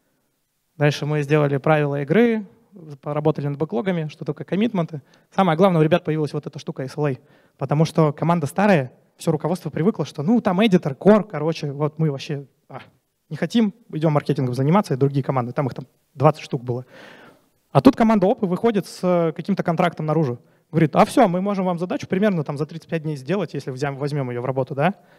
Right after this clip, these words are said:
До этого они вообще никакой коммитмент не могли давать. То есть они говорили, что, ну, там чё-то из спринтов нет, ничего нет, просто они вот по потоку работают, и как бы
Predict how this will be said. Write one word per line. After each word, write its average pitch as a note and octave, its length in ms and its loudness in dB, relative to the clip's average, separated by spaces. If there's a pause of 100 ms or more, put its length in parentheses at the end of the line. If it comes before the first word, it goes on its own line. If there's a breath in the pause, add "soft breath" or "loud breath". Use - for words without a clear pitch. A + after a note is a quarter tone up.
(140)
До E3 120 6
этого D#3+ 200 0
они E3 140 -2
вообще E3+ 160 -4
никакой F3 260 0
коммитмент E3 380 -2
не C#3+ 80 -4
могли C#3 240 -4
давать. C3+ 300 -4
То - 60 -14
есть D3+ 140 -10
они D3+ 220 4
говорили, D3+ 340 6
что, C3 840 -8
ну, C4+ 720 -8
там B3 280 -6
чё-то F#3+ 220 -6
из D#3 100 -6
спринтов G3 340 4
нет, A3 160 -6
ничего D#3+ 200 -6
нет, G#3+ 200 -6
просто E3+ 260 -6
они D3 120 -4
вот C#3 120 -10
по D#3 80 -8
потоку D3+ 300 -4
работают, C3 440 -4
и D#3 40 -12
как C#3 180 -16
бы B2 220 -12